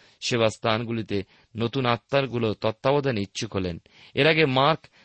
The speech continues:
জোহনের বিষয় আমি আপনাকে জানিয়েছি, তিনি পামফুলিয়াতে পৌল ও বার্নাবাকে ছেড়ে চলে গিয়েছিলেন স্বস্থানে। হতে পারে ঐশ্বরিক পরিচর্যায় ক্লেশ, বিপদের ঝুঁকির ভয়াবহতা তাঁকে স্বদেশমুখী করে তুলেছিল। এখানে বার্নবা তাদের পুনর্যাত্রায়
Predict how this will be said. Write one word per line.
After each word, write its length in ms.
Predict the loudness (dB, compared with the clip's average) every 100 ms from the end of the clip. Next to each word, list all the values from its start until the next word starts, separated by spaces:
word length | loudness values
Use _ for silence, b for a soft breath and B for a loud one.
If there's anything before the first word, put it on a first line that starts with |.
| b
জোহনের 360 | 0 2 4 2
বিষয় 400 | 0 0 0 0 b b -2
আমি 240 | 0 2
আপনাকে 400 | 0 0 -4 -2
জানিয়েছি, 640 | 0 2 0 -2 -4 -6 -8 b b _
তিনি 340 | 2 2 0 0
পামফুলিয়াতে 640 | 0 0 0 2 2 2
পৌল 320 | -2 0 2 2
ও 40 |
বার্নাবাকে 460 | 2 0 0 -2 -2
ছেড়ে 220 | -2 0
চলে 240 | 0 0
গিয়েছিলেন 320 | 0 -2 -2
স্বস্থানে। 540 | -2 -2 -2 -4 -6 -8 b b b
হতে 160 | -4 0
পারে 260 | 2 2 -2 b b b b 0
ঐশ্বরিক 440 | 2 2 0 0
পরিচর্যায় 600 | -2 -2 0 0 2 0 0
ক্লেশ, 480 | 0 2 2 -4 -8 -10
বিপদের 420 | -4 -2 -2 -4
ঝুঁকির 460 | -6 -8 -6 -8 -8 b b
ভয়াবহতা 520 | -2 2 4 2 0 -2
তাঁকে 360 | -6 -4 -6 b b b b
স্বদেশমুখী 640 | -4 0 0 -2 -4 -8
করে 220 | -6 -4 -4
তুলেছিল। 440 | -6 -8 -8 -8
এখানে 300 | -4 -2 -2
বার্নবা 640 | 0 2 2 2 2 -2 b b b
তাদের 260 | -2 0 -2
পুনর্যাত্রায় 800 | -2 -2 0 0 0 -2 -4